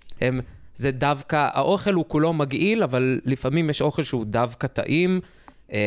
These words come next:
ה-, כל האנשים בעולם הם מעצבנים,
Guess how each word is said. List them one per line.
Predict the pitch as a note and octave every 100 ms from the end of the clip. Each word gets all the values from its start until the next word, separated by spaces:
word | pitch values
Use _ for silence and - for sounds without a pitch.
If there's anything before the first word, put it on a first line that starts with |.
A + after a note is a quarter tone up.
| G#2+ G#2 G#2
ה-, | G#2+ G#2+ G#2 -
כל | - C3
האנשים | C#3 A#2 A2+ C3
בעולם | A#2 A2+ A2+
הם | A2 G2+
מעצבנים, | G2+ - G#2 B2 F#3+ G3